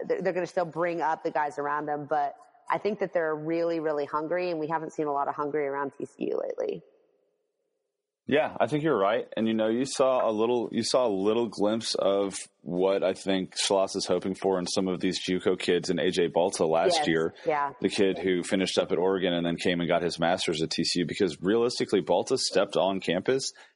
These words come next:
Speaker 2: and was for the majority of twenty eighteen T C U's best hitter
Speaker 1: Mm-hmm.
Speaker 2: and most consistent outfielder. So, uh, you know, you get a couple guys in, like you were saying, that can kind of fill those roles, then this thing is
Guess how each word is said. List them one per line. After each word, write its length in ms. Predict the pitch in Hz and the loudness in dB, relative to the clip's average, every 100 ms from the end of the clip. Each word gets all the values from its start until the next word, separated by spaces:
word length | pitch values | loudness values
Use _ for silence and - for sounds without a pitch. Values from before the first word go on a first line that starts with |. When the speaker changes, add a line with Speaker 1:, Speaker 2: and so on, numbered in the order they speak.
| _ | _
Speaker 2:
and 200 | - 90 | -2 0
was 340 | 78 92 92 90 | 2 2 2 0
for 100 | - | -2
the 80 | 95 | 0
majority 540 | 85 80 85 95 107 98 | 0 -2 0 0 2 -2
of 100 | 80 | -2
twenty 280 | - 92 | -2 0
eighteen 420 | 87 90 - 95 85 | 0 -2 0 0 0
T 160 | 98 | -2
C 140 | 95 104 | 0 -2
U's 120 | - | -2
best 360 | - 95 - | 0 0 2
hitter 280 | - 104 127 | 2 2 2
Speaker 1:
Mm-hmm. 200 | 151 175 190 | -2 -4 -4
Speaker 2:
and 180 | - 95 | 0 0
most 240 | 90 90 - | 2 0 0
consistent 500 | 107 92 92 - 85 | -2 0 -2 0 0
outfielder. 500 | 82 - 78 73 67 | 0 -2 -2 0 0
So, 460 | - 98 90 85 - - - _ - | 2 2 2 0 -6 -18 -20 _ 0
uh, 320 | 92 90 82 | 2 2 0
you 160 | 82 90 | 0 2
know, 80 | |
you 220 | 92 92 92 | 2 2 2
get 140 | 104 | 2
a 60 | 104 | 2
couple 280 | 107 110 | 2 0
guys 320 | 95 90 85 90 | 2 2 2 0
in, 160 | 101 | 2
like 180 | 92 87 | 0 0
you 80 | 90 | -2
were 80 | 85 | 0
saying, 380 | - 101 92 | 0 2 0
that 300 | 85 80 85 | 0 0 0
can 280 | - 82 73 - _ _ - | 0 -2 -2 -8 _ _ -2
kind 140 | 98 | 0
of 80 | 82 | 0
fill 360 | - - 101 92 | -2 2 2 2
those 360 | 92 95 90 - _ | 0 0 -2 -10 _
roles, 760 | 76 82 87 101 135 151 - _ _ _ _ | -2 2 2 2 0 -2 -8 _ _ _ _
then 240 | - 82 78 | -2 -2 0
this 220 | 95 107 | 0 0
thing 220 | 120 104 | 0 0
is 440 | 87 80 73 - | 0 0 -2 -4